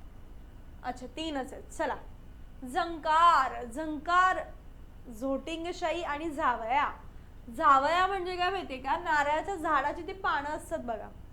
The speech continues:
म्हणजे नारळाचं झाडाचं असं असतं आणि त्याच्यावर अशी, अशी, अशी, अशी, अशी, बरोबर, असं असतं ना.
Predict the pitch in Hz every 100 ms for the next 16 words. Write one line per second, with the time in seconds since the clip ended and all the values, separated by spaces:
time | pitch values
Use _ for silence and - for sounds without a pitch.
0 | - - - - - - - - 247 262
1 | 302 320 269 269 277 285 302 294 277 285
2 | 294 - 277 - 302 285 - 233 240 254
3 | - 262 - 254 - 254 240 247 - 120
4 | 117 - 120 113 - 120 113 - 120 -
5 | - - - - - - 254 269 294 262
6 | 269 277 262 - 254 311